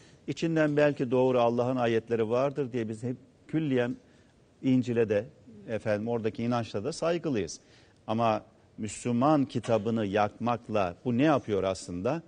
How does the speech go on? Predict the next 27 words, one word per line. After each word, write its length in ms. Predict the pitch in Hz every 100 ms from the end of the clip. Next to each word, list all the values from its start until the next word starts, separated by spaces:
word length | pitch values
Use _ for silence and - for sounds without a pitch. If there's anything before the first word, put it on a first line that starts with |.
| _ _ _ _ _
Yine 260 | 123 147 117
İncil'in 540 | 131 127 117 127 139
devamı 440 | 113 107 107 107 135
olan, 320 | 113 92 101
Allah'ın 360 | 110 107 110 120
son 320 | - 123 131
kitabı 380 | 110 95 98 90
olan 260 | 95 117
Kur'an-ı 440 | 127 117 110 110 107
Kerim'i 360 | 107 101 98
yakıyor, 380 | 101 107 131 143
Allah'a 400 | 117 110 113 120
hakaret 460 | 131 - 135 139 143
ediyor. 300 | 127 139 147 - - - - _ - _
Bütün 320 | 131 - 185 156
buna 200 | 147 139
inananlara 840 | 127 127 123 123 120 117 110 90
hakaret 480 | 101 101 104 139 143
ediyor. 400 | 135 135 147 151 - _ _ _ _
Kutsal 380 | - 123 147 151
kitaplara 560 | 147 139 131 - 113 104
hakaret 500 | 104 117 123 147 147
ediyor, 300 | 131 160 135 107
dine 240 | 131 131
hakaret 600 | 120 98 - 90 87 -
ediyor. 400 | 80 73 85 123 - _ - _ _
Burada 580 | 123 151 139 131 131